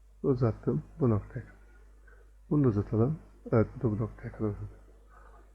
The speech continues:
Objeleri bu da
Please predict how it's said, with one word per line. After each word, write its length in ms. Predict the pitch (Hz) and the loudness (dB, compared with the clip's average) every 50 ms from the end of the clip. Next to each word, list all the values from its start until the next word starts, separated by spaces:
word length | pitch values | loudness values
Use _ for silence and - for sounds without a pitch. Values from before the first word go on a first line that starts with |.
| - - | 6 10
Objeleri 800 | 160 165 160 131 113 123 113 107 110 107 127 139 147 175 190 175 - - - - - - - - - - - - - - - - - - - - - - - - - - - - - - - - - - - - - - - | 10 12 12 12 12 10 10 10 10 10 10 8 8 6 2 -2 -6 -12 -20 -20 -20 -20 -20 -20 -20 -20 -20 -20 -20 -20 -20 -20 -20 -20 -20 -20 -20 -20 -20 -20 -20 -20 -20 -20 -20 -20 -20 -20 -20 -20 -20 -20 -20 0 2
bu 100 | 135 117 | 4 6
da 160 | 113 107 - | 6 4 4